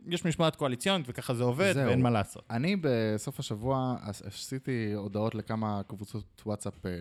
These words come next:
Speaker 2: שמאלניות שלי, כדי להבין באמת מה, למה אנשים מצפים, מה, מה הקווים האדומים שלהם וכולי וכולי.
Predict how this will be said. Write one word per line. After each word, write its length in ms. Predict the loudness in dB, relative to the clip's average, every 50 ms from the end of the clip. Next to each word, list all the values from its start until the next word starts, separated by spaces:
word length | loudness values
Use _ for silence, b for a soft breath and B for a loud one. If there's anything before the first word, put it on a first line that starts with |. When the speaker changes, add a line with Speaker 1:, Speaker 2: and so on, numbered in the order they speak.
| -8 -8
Speaker 2:
שמאלניות 500 | -6 -4 -2 0 0 0 0 -2 -2 -4
שלי, 220 | -6 -6 -6 -6
כדי 200 | -6 -4 -2 0
להבין 320 | 0 0 0 0 -2 -2 -2
באמת 320 | 0 0 0 0 -2 -2 -2
מה, 580 | -2 0 0 2 2 2 0 0 0 0 0 -2
למה 260 | -2 -2 -2 -2 -4
אנשים 280 | -4 -4 -6 -6 -6 -8
מצפים, 800 | -8 -8 -10 -10 -8 -6 -4 -4 -2 -2 -2 -2 -2 -2 -2 -4
מה, 520 | -4 -2 -2 -2 -4 -4 -4 -4 -4 -6 -6 -6 -8 -8 -8
מה 140 | -6 -4 -4 -4
הקווים 360 | -4 -6 -8 -8 -6 -4 -4
האדומים 320 | -4 -4 -2 -2 -4 -4
שלהם 600 | -4 -4 -4 -4 -4 -4 -4 -4 -4 -4 -4 -4 -4
וכולי 320 | -6 -8 -8 -6 -4 -4 -4 -4
וכולי. 280 | -6 -8 -10 -10 -10